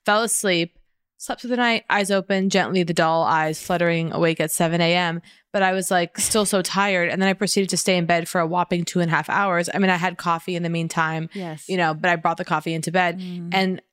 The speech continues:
Speaker 1: I still, as you can detect in me, there, there's a, I think I may, after poop, take a nap.
Speaker 2: No, absolutely. Okay. Well, get ready for
Speaker 1: So just
Speaker 2: 'cause I
Speaker 1: hearing that, that my body needs more sleep right now frees me to actually give in to that impulse.
Speaker 2: And this is the whole
Speaker 1: Continue,
Speaker 2: thing. If you
Speaker 1: please.
Speaker 2: don't give,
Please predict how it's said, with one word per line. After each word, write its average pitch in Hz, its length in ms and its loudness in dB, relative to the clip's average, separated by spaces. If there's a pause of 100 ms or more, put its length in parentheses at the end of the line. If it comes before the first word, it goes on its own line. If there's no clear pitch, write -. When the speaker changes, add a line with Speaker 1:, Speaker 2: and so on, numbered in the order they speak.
Speaker 1:
I 196 100 2
still, 220 360 0
as 190 120 0
you 196 60 0
can 185 180 2
detect 196 400 -2
in 170 80 0
me, 156 80 2
there, 165 160 0
there's 170 300 -2
a, 170 160 -4 (240)
I 190 300 2
think 277 300 -4
I 196 120 2
may, 160 180 2
after 165 300 -2
poop, 320 400 0
take 285 180 0
a 302 80 0
nap. 466 280 2
Speaker 2:
No, 302 180 -2
absolutely. 233 800 -2
Okay. 226 260 0 (300)
Well, 285 260 2 (200)
get 330 200 2
ready 294 320 2
for 226 420 2
Speaker 1:
So 262 60 0
just 302 140 0
Speaker 2:
'cause 269 80 2
I 311 40 4
Speaker 1:
hearing 294 200 2
that, 233 240 0
that 226 80 -8
my 214 140 -2
body 208 280 2
needs 196 360 -4
more 190 180 -2
sleep 196 260 -4
right 165 140 0
now 165 220 0
frees 202 340 -2
me 180 140 -2
to 180 120 0
actually 170 300 -2
give 160 160 -2
in 147 120 -4
to 156 80 -4
that 135 140 0
impulse. 208 280 -2
Speaker 2:
And 196 80 -2
this - 40 -2
is 180 120 0
the 185 80 -2
whole 185 140 0
Speaker 1:
Continue, 185 280 2
Speaker 2:
thing. - 0 -
If 165 160 0
you 139 80 2
Speaker 1:
please. 127 60 0
Speaker 2:
don't 247 300 0 (120)
give, 190 480 0